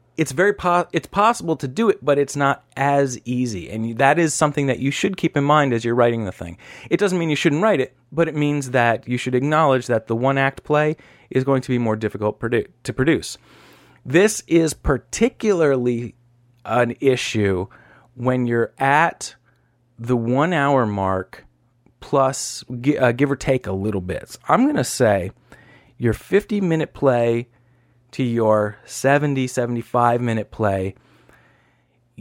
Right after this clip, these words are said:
<sighs> as much as you can really be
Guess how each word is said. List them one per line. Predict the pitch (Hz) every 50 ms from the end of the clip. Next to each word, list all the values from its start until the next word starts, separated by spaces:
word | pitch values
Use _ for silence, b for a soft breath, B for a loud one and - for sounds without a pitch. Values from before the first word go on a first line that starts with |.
| 117 - _ _ _ _ _ _ _ _ _ _ _ _ _ _
<sighs> | B B B B B B B B B B B B - -
as | 151 160 165 147
much | 160 170 180 190 220 285 - - -
as | - 175 175 160 156
you | 180 175
can | - - 185 180 180 160
really | 151 165 180 185 190 165
be | 143 143 156 156 156 151 147 147 147 139